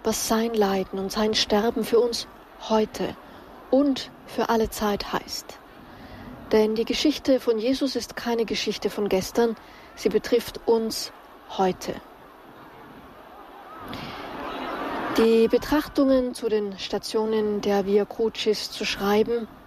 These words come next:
das überlassen die Päpste in jedem Jahr wechselnden Persönlichkeiten oder auch Gruppen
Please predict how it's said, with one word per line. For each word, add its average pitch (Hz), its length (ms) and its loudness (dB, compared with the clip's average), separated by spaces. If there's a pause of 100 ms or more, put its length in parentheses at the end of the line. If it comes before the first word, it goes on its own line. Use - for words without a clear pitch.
(720)
das 202 220 0
überlassen 196 540 2
die 196 80 -2
Päpste - 480 -2
in 196 100 0
jedem 196 320 4
Jahr 190 320 2 (320)
wechselnden 202 880 0
Persönlichkeiten 220 960 2 (800)
oder 185 160 0
auch - 160 -8
Gruppen 220 500 -2